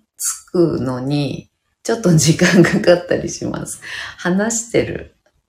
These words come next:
間に分かってくるんですけど、「ああ、言ってたいだけのやつだ」っていう風にね、あの、分かってきたりするんですけど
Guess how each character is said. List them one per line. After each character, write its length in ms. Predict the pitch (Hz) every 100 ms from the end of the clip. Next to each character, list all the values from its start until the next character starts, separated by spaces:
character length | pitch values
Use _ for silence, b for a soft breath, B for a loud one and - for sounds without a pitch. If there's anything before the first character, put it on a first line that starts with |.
| _ _ _ _
間 680 | - 147 143 135 143 131 143 - _ _
に 440 | 175 185 165 113 - b b b b b _ _ -
分 220 | 151 151
か 100 | 196
っ 60 | -
て 100 | -
く 100 | -
る 100 | 90
ん 20 |
で 100 | 143
す 80 | -
け 80 |
ど、 80 | -
「あ 280 | 202 202 202
あ、 40 | 196
言 120 | 185
っ 20 |
て 160 | - 208
た 140 | 214
い 80 | 196
だ 140 | 190
け 120 | 190 190
の 160 | 185
や 160 | 185 185
つ 180 | - -
だ」 360 | - - 175 -
っ 20 |
て 100 | -
い 60 |
う 60 | 147
風 100 | -
に 160 | - -
ね、 120 | - B B
あ 240 | 170 165 147
の、 140 | -
分 160 | 185 -
か 120 | -
っ 140 | -
て 100 | -
き 120 | -
た 120 | - -
り 180 | -
す 200 | - -
る 140 | 190 247
ん 100 | 202
で 100 | -
す 120 | -
け 140 | -
ど 320 | - - -